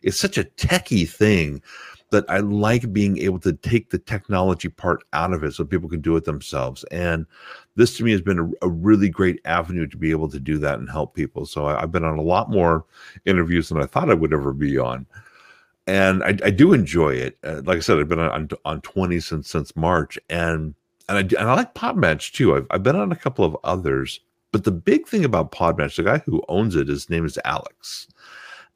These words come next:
And I had an issue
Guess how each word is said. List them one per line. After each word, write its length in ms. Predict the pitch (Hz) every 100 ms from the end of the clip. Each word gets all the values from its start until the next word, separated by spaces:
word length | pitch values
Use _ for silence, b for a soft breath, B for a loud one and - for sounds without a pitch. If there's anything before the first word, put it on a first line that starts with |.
| -
And 440 | 107 107 104 95 b b b b
I 140 | 113 156
had 580 | 143 131 131 117 110 -
an 160 | 104 -
issue 640 | - 190 - 73 69 73